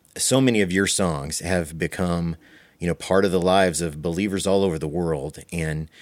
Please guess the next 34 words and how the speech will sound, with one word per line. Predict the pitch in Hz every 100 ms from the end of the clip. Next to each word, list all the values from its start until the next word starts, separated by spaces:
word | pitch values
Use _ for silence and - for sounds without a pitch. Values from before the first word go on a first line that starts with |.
| - - -
uh, | 82
you | 101
know, | 90
encouragement | 87 - 101 104 92 95 92 85
in |
trying | - - 76 73
times | - 101 95 95 95 90
and | 76
reminders | 82 85 95 104 95 82
of, | 85 78 -
of | 92 80
God's | 87 87 80 - -
faithfulness, | - 95 98 - 95 90 90
you | 95
know, | 85 80
don't | 90 87
give | 87 76
up. | 90 90 - - - -
And | - 98
so | 113
as | 107 110
a, | - _ -
as | 104 92
a |
songwriter, | 87 113 127 110 87 82 82 82
I'm | 95 95
really | 113 92
curious, | 78 98 90 78 73
what, | 87 107
what | 87 98 113
is | 90
that | 78 -
like? | 76 73 98 - -
Like, | 80